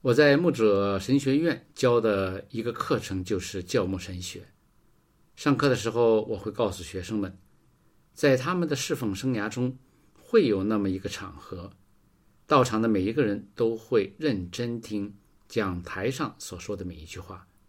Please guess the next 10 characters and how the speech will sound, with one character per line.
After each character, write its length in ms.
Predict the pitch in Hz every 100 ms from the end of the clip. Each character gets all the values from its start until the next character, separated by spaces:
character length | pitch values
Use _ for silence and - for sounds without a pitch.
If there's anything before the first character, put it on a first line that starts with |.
| _ _ _ _ _ _ _ _
那 140 | 127
就 100 | 113
是 320 | 113 110 104 -
在 460 | - 101 92 90 - _
葬 340 | - 113 95
礼 160 | 87 82
上 220 | - 101
的 80 | 92
讲 180 | 90 -
道。 280 | - -